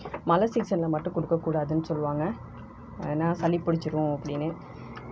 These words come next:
இப்ப மழை இல்ல, மழை விட்ட சுட்டி நே-, இப்ப தான் கொடுக்குறேன். நாளைக்கு பிறகு இந்த மழை சீசன் முடிஞ்ச பிறகு இப்ப தான் நான் ஸ்டார்ட் கொடுக்குறேன்.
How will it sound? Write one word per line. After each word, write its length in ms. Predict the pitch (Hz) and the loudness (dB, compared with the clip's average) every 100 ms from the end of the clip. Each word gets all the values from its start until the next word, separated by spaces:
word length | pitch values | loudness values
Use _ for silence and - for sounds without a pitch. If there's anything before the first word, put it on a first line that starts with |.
| - - | -10 -6
இப்ப 180 | - 147 | -4 -2
மழை 320 | 147 147 180 | 2 4 4
இல்ல, 320 | 175 170 180 196 | 4 6 6 6
மழை 280 | 170 165 165 | 6 4 2
விட்ட 240 | 160 - 170 | -4 -2 -2
சுட்டி 360 | 165 170 180 | 0 2 4
நே-, 260 | 165 156 147 | 6 6 2
இப்ப 200 | - 180 | 4 6
தான் 180 | 202 208 | 6 8
கொடுக்குறேன். 460 | 196 196 160 160 | 8 10 8 8
நாளைக்கு 360 | 165 175 175 175 | 6 6 8 6
பிறகு 40 | |
இந்த 120 | 175 | 8
மழை 180 | 156 160 | 6 6
சீசன் 300 | 180 170 160 | 4 4 4
முடிஞ்ச 120 | 156 156 | 4 0
பிறகு 220 | 160 165 | 0 0
இப்ப 160 | 160 | 0
தான் 160 | 151 156 | 0 0
நான் 120 | 143 | -2
ஸ்டார்ட் 280 | - 143 - | -2 -2 -2
கொடுக்குறேன். 380 | 143 156 - - | -2 -2 -2 -6